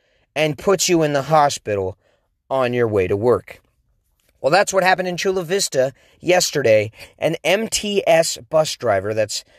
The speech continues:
Metropolitan S-, Transportation Service, an M T S bus driver smashed into four parked cars. I don't even know how that happens. They were parked, so it should have been easy for you to see and avoid them.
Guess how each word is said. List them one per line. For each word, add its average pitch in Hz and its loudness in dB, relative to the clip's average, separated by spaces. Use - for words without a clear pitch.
Metropolitan 120 0
S-, - -8
Transportation 120 -2
Service, 104 -2
an 139 0
M 190 2
T 202 2
S 190 4
bus 156 2
driver 135 2
smashed 190 -2
into 170 0
four 214 4
parked 214 0
cars. 143 0
I 160 -8
don't 202 -8
even 180 -8
know 170 0
how 165 0
that 143 0
happens. 143 -4
They 123 -2
were 131 -2
parked, 135 0
so - -4
it 127 -6
should 170 -4
have 147 -8
been 151 -4
easy 147 -4
for 151 -4
you 131 0
to 120 -4
see 151 0
and 127 2
avoid 131 2
them. 110 -2